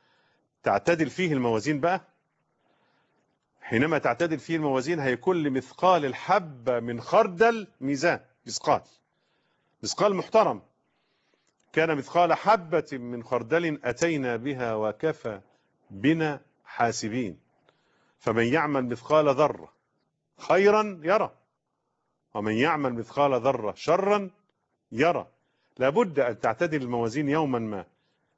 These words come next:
واسمع، إذا وقعت الواقعة ليس لوقعتها كاذبة خافضة رافعة. يوم القيامة بقى،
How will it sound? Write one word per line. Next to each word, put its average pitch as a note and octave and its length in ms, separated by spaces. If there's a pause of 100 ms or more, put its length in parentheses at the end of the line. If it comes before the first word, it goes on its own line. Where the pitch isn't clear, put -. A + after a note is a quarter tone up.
واسمع، G3 500 (420)
إذا A#2+ 180
وقعت C#3 500
الواقعة B2+ 600 (880)
ليس E3 340
لوقعتها C3 800
كاذبة A2 480 (600)
خافضة F#3+ 840 (760)
رافعة. B2 460
يوم D#3 240
القيامة D#3 360
بقى، G3 300